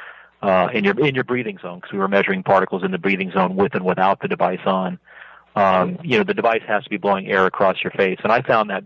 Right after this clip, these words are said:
very nice and relaxing. Uh, my wife didn't like the air blowing across her head, so, uh, that's a personal choice, I guess, in terms of just airflow over your, over your, uh, inhalation region, your, your breathing zone.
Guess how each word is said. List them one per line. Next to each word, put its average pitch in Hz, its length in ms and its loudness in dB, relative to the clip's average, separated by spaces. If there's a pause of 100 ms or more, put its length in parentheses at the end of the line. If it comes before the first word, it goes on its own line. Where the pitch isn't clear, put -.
very 98 540 0
nice 185 300 0
and 98 220 -4
relaxing. 131 720 0 (460)
Uh, 95 340 4
my 101 120 2
wife 104 300 2 (320)
didn't 104 220 -8
like 101 240 0
the 98 160 -4
air 95 140 4
blowing 98 320 -2
across 98 340 0
her 101 100 2
head, 95 260 0 (140)
so, 104 320 2
uh, 104 200 -2
that's 110 200 0
a - 60 2
personal 101 400 0
choice, 98 400 -2
I - 80 2
guess, 180 220 -2 (100)
in 185 60 -8
terms 185 280 -4
of 180 140 -2
just - 160 0
airflow 92 640 2
over - 140 -6
your, 90 200 0 (460)
over 98 180 2
your, 180 300 2 (340)
uh, 180 380 0 (320)
inhalation 95 600 0
region, 180 360 -4
your, 92 80 -2
your 196 200 0
breathing 180 340 0
zone. - 280 -4